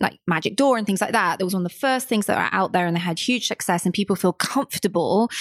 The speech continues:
playing games on Alexa. It's safe territory, right? If you're looking at, um, brand experiences, whether or not that's, um, very overtly brand experiences or more sort of like, um, low key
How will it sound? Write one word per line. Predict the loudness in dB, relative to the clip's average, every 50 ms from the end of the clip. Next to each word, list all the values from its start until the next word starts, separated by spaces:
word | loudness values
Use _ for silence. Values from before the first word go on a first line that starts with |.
| -10 -8 -6
playing | 0 0 2 2 2 2 2 2
games | 2 2 2 2 2 0 0 0
on | 0 0 0
Alexa. | 2 0 0 -2 -4 -6 -8 -6
It's | -6 -6 -4
safe | 0 0 0 0 0
territory, | 0 0 0 0 0 -2 -2 -2 -4 -4 -8 _ -2
right? | 0 2 2 2 0 _ _ -12 -10 -8 -6 -6 -6 -8 -8 -10 -12 -14 -10 -4
If | -2 0 0 2
you're | 2 2
looking | 2 0 0 0 -2 -2 0 0 0 0 -2 0 0
at, | 2 2 4 4 4 2 2 0 -2 -8 -14 -14 -8 _ 0
um, | 2 4 4 4 4 2 2 0 -2 0
brand | 2 2 2 2 2 0 -2
experiences, | -2 -4 -4 -2 0 2 2 4 2 2 2 0 -2 -4 -2 -2 -2 0 2
whether | 2 2 2 4 2
or | 2
not | 4 2 2 2
that's, | 2 2 2 2 0 -2 -6 -10 -10 -10 -12 -8 _ 0
um, | 2 4 4 4 4 2 2 2 0 -2 _ _ _ _ _ -4
very | 0 2 2 2 2 2 2 2
overtly | 2 2 4 4 2 2 2 2 2
brand | 2 2 2 2 2
experiences | 0 -2 -2 -2 0 0 2 0 0 -2 -4 -6 -2 0 0 0 0 0 -2 0
or | 0 2 2 2 0
more | 0 0 0 0 -2
sort | -2 -2 -2 0
of | -2 -2 -2 -2
like, | -2 0 0 0 0 -2 -4 -6 -8 -10 -10 -10 -10 -12 -8 -4
um, | -2 0 0 0
low | 2 2 2 2 2 0 0
key | -4 -4 -2 0 0 0 0 0 0 0 0 0 -2